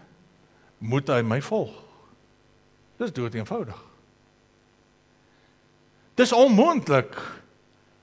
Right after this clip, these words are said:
om 'n Christen te wees. Dis onmoontlik om 'n disipel te wees.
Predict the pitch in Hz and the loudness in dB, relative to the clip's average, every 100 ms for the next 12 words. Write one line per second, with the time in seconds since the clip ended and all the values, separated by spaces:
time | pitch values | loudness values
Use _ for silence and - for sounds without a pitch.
0 | _ _ _ _ _ _ - 190 185 247 | _ _ _ _ _ _ 2 4 6 4
1 | 262 - 220 185 170 151 156 180 - - | 2 2 2 4 2 4 2 2 -2 -10
2 | - - - _ _ _ _ _ 156 220 | -12 -16 -20 _ _ _ _ _ 2 6
3 | 196 220 254 254 233 214 208 196 185 - | 8 6 6 4 2 4 2 4 4 2
4 | - 285 208 185 160 139 139 151 180 - | 0 4 6 6 4 2 2 2 0 -4
5 | - | -10